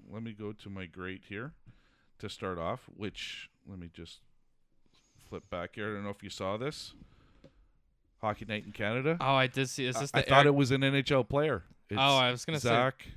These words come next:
Speaker 2: Zach Bell. Yeah,
Speaker 1: Yeah.
Speaker 2: he's, like, a
Speaker 1: Uh,
Speaker 2: social media person. He does, like, trick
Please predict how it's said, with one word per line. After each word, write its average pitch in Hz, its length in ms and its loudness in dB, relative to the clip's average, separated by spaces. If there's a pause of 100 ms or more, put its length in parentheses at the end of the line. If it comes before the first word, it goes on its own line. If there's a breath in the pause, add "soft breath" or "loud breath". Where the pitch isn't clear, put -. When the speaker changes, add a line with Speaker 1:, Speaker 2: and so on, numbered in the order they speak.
(120)
Speaker 2:
Zach 131 340 2
Bell. 117 440 2
Yeah, 117 120 2
Speaker 1:
Yeah. 175 180 6
Speaker 2:
he's, 120 160 -8
like, 120 180 -4
a 113 220 -2 (360 loud breath)
Speaker 1:
Uh, - 40 -20
Speaker 2:
social 131 500 -6
media 120 320 0
person. 120 320 -4
He 120 60 -4
does, 113 260 -4
like, 113 240 -4
trick 127 160 -2